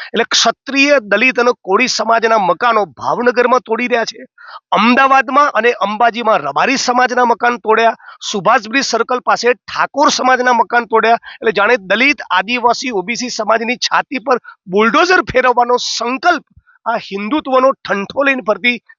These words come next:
સરકારે, ભાજપના લોકોએ કર્યું હોય એવું ચિત્ર છે. અને સાંભળવા મળ્યું છે કે હજી બીજા બે હજાર લોકોને અહીંથી પોતાના આશિયાના, રોજીરોટી, દુકાનોથી વંચિત કરવાના છે. એટલે આવો પ્રોજેક્ટ એ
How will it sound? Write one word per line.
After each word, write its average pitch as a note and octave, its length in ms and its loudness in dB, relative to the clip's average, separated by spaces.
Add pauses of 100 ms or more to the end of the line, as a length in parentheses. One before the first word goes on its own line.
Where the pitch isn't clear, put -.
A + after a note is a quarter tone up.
(160)
સરકારે, B3+ 420 2 (160)
ભાજપના G#3+ 540 0
લોકોએ G#3 240 -4
કર્યું A3 340 -4
હોય F#3+ 180 -4 (260)
એવું G3 340 -2
ચિત્ર A#3 320 -2
છે. B3+ 140 2 (280)
અને A#3 160 2
સાંભળવા A#3 560 2
મળ્યું B3+ 220 0
છે - 80 -12
કે F3 120 0
હજી C4 260 0
બીજા D#4 280 2
બે B3+ 180 -2
હજાર G#3+ 320 2
લોકોને A3+ 460 0
અહીંથી A#3 640 -4
પોતાના A#3 440 0 (160)
આશિયાના, B3 640 2
રોજીરોટી, A3+ 600 -4 (100)
દુકાનોથી G#3+ 580 0 (340)
વંચિત G3 500 0
કરવાના F#3 460 2
છે. F3 80 -4
એટલે - 400 -12 (120)
આવો F#3+ 280 2 (140)
પ્રોજેક્ટ G#3+ 420 -2
એ - 160 -4